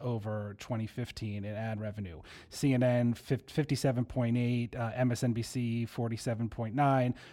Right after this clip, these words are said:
Fox News only fi-, twenty-five point seven, but overall, um, that network brings in far more revenue than the other two. So, um, when you take those out, um, you know, it's maybe more flat than up,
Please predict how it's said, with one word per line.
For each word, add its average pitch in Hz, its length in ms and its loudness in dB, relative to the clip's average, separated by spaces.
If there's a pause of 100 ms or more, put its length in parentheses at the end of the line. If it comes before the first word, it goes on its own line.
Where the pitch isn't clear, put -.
Fox 151 340 4
News 143 420 6
only 165 280 6
fi-, 127 160 2 (160)
twenty-five 135 500 4
point 120 220 0
seven, 127 340 4
but 120 140 2
overall, 120 720 4 (240)
um, 117 380 2
that 131 220 4
network 123 280 2
brings 123 320 0
in 117 260 0
far 120 240 0
more 120 160 2
revenue 110 540 0
than 107 180 -2
the 107 140 -2
other 110 180 -4
two. 101 380 -10 (240)
So, 135 540 2
um, 139 260 4
when 165 200 4
you 202 120 2
take 180 360 0
those 160 260 2
out, 180 540 2
um, 135 360 4
you 147 80 4
know, 135 260 4 (140)
it's - 140 -10
maybe 143 180 6
more 127 180 4
flat 127 460 0
than 127 160 2
up, 123 300 2